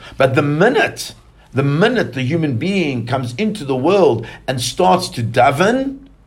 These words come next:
starts to connect with HaKadosh Baruch Hu in that profound space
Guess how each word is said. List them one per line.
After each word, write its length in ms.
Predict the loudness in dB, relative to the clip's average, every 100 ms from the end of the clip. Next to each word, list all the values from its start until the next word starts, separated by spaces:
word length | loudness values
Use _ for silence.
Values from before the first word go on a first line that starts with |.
| _ _
starts 500 | -14 -2 2 2 0
to 120 | -8
connect 500 | -2 -2 2 0 0
with 100 | 0
HaKadosh 400 | 0 0 -4 2
Baruch 260 | 4 4 2
Hu 200 | -2 -4 -8
in 120 | -2
that 180 | -2 -2
profound 640 | -6 -6 -2 0 0 -2
space 680 | -6 -10 -2 2 2 0 -8